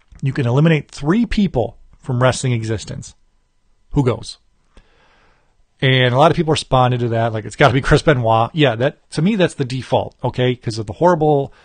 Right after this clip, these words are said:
horrible thing that happened, the horrible thing he did, the monster person that he was. Th-, that goes without saying.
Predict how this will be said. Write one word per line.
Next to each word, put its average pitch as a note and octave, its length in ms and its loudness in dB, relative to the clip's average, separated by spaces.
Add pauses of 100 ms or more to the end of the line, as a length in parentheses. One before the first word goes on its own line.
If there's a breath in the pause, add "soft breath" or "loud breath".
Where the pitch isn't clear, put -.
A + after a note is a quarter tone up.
(300 soft breath)
horrible D3 320 2
thing C#3 200 0
that B2+ 120 0
happened, A#2 280 -2
the G#2 80 -6
horrible C3+ 260 2
thing C3 160 -4
he A#2 180 -10
did, A2+ 320 0
the A2+ 60 -4
monster A#2+ 400 0
person C3 340 -6
that A2 100 -6
he A2 140 -4
was. G#2+ 480 0 (680 soft breath)
Th-, A#2 220 -10 (100)
that F3 380 2
goes D#3+ 160 2
without C#3 260 2
saying. A2 380 -8